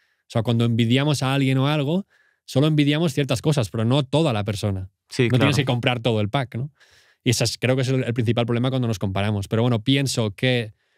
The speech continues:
Speaker 1: como decías, los, los la gente en, en Latinoamérica tiene idealizado la vida en Europa, no es tan bonita como parece, es decir, como te decía, no se gana tan bien, eh, no es tan fácil encontrar un trabajo porque son países en decrecimiento. Sí que es verdad que la calidad de vida es muy buena.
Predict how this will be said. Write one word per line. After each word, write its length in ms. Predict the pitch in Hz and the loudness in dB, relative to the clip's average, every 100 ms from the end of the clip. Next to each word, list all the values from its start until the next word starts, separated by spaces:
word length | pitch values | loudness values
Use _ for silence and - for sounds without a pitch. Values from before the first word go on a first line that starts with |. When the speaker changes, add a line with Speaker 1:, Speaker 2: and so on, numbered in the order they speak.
| _ _ _ _ | _ _ _ _
Speaker 1:
como 200 | - 120 | -2 2
decías, 420 | 113 104 131 107 131 | 2 2 2 0 -2
los, 260 | 120 110 117 - | -2 -2 -6 -2
los 640 | 113 110 110 - - - _ _ | 0 2 0 -4 -10 -16 _ _
la 120 | 113 | -2
gente 220 | 101 139 139 | 0 2 2
en, 240 | 131 123 | 0 -2
en 200 | - 113 | -2 0
Latinoamérica 760 | 110 104 113 131 135 110 107 104 | 0 0 0 2 0 -2 -6 -4
tiene 240 | 110 135 | -2 0
idealizado 580 | 131 120 113 113 120 120 | 0 0 -2 -2 0 0
la 80 | 104 | 0
vida 140 | 113 | 0
en 60 | 107 | 0
Europa, 440 | 101 120 131 190 170 | 0 0 0 0 -2
no 120 | 120 | -4
es 80 | 113 | -2
tan 200 | 113 107 | -2 0
bonita 300 | 110 110 107 | 0 0 0
como 180 | 107 98 | -2 -2
parece, 320 | 101 110 151 | -2 -2 -2
es 60 | |
decir, 240 | 127 101 104 | -2 -4 -4
como 160 | 110 | -2
te 80 | 104 | -2
decía, 320 | 101 120 110 107 | 0 0 0 0
no 120 | 113 | -2
se 140 | 110 | 0
gana 240 | 113 123 117 | 0 -2 -2
tan 180 | 113 110 | -2 0
bien, 300 | 110 143 185 _ _ - - _ _ - | 0 -2 -4 _ _ -20 -20 _ _ -2
eh, 360 | 101 101 98 104 | 2 2 0 0
no 40 | |
es 60 | 113 | 0
tan 100 | 117 | 0
fácil 220 | 107 110 | 0 -2
encontrar 300 | 104 107 104 | 0 0 0
un 80 | 107 | 0
trabajo 420 | 107 110 160 185 | 0 -2 -2 -4
porque 180 | - - | -2 -2
son 260 | 107 110 120 _ | -2 -2 -6 _
países 360 | 104 117 107 | -2 0 -2
en 140 | 101 101 | 0 2
decrecimiento. 800 | 120 135 113 110 117 131 160 202 _ _ | 2 2 0 0 0 0 -2 -4 _ _
Sí 180 | - 131 | -4 -2
que 60 | 127 | 0
es 80 | |
verdad 160 | 123 127 | 0 0
que 80 | 143 | 0
la 100 | 110 | 0
calidad 260 | 113 110 | 0 2
de 60 | 113 | 2
vida 160 | 113 123 | 2 2
es 80 | |
muy 80 | 117 | 0
buena. 260 | 101 104 95 | -2 -4 -8